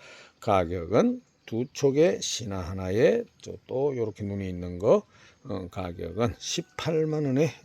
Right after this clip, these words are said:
드리도록 하겠습니다. 자, 가격은 십팔만 원입니다. 자, 요런 상작의 일어라 잘 한번 키워보시기 바랍니다.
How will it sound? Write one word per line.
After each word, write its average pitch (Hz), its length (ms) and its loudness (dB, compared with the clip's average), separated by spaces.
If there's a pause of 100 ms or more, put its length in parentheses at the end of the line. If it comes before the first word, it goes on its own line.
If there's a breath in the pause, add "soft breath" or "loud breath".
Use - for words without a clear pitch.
(140)
드리도록 95 540 -10
하겠습니다. 110 600 0 (120)
자, 92 140 -16 (100)
가격은 95 560 -2 (340 soft breath)
십팔만 98 540 -4
원입니다. 107 720 -2
자, 107 160 -6
요런 98 300 -4
상작의 139 600 4
일어라 107 760 0
잘 85 320 -8
한번 104 200 -6
키워보시기 110 680 -8
바랍니다. 117 800 2